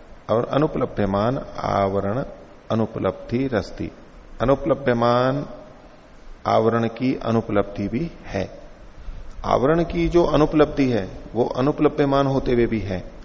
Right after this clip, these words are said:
अगर आप ये मान लेते हो तो, और इसको मान करके अभ्यनुज्याय च वदति, और ये स्वीकार करके फिर आप अब आगे ये कहते हो, क्या? अब इसको दूसरे को फिर अल्प,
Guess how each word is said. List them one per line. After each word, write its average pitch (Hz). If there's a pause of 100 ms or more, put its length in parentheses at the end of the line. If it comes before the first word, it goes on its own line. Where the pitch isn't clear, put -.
(340)
अगर 139
आप 139
ये 135
मान 123
लेते 104
हो 90 (1700)
तो, 113 (680)
और -
इसको 127
मान 127
करके 117
अभ्यनुज्याय 143
च 143
वदति, 117 (140)
और 107
ये 117
स्वीकार 123
करके 123
फिर 123
आप 120
अब 117
आगे 110
ये 120
कहते 101
हो, 87 (340)
क्या? 117 (580)
अब 110
इसको 110
दूसरे 101
को 110
फिर -
अल्प, -